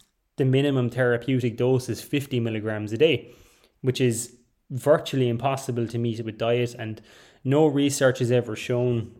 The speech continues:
that diet has or hasn't improved iron deficiency, because it's never been attempted, simply because it is impossible to do so.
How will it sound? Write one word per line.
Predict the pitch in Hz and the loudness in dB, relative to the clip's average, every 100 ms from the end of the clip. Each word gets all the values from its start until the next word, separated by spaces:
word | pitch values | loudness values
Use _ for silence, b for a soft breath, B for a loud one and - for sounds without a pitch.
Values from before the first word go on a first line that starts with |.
| - | -4
that | 117 107 - | -4 -4 0
diet | 123 123 120 117 - _ _ _ _ - | 2 4 2 -2 -12 _ _ _ _ -14
has | 113 120 123 120 107 | -4 2 4 4 0
or | 104 | -2
hasn't | 113 120 117 113 | 0 0 0 -6
improved | 107 - 131 120 113 | -8 -6 0 0 -2
iron | - 117 113 | -4 -4 -6
deficiency, | 107 - 131 131 120 117 110 107 B B B B B _ - | -6 -2 -2 -2 -6 -4 -4 -6 B B B B B _ -8
because | 127 135 123 | -2 0 0
it's | 113 | -2
never | 135 131 | -4 -2
been | 123 120 | -2 -2
attempted, | 110 - 135 131 131 104 104 _ - | -2 -2 0 0 -2 -6 -8 _ -14
simply | - 139 127 123 117 | -2 -2 0 0 0
because | 117 123 123 113 107 107 - b b b _ | -2 0 0 0 -4 -8 -16 b b b _
it | 131 120 | -2 2
is | 120 110 | 0 0
impossible | 104 120 113 131 110 107 | -2 -2 -2 -4 -4 -4
to | 107 | -4
do | 110 120 | 0 0
so. | 120 117 - | 0 -4 -6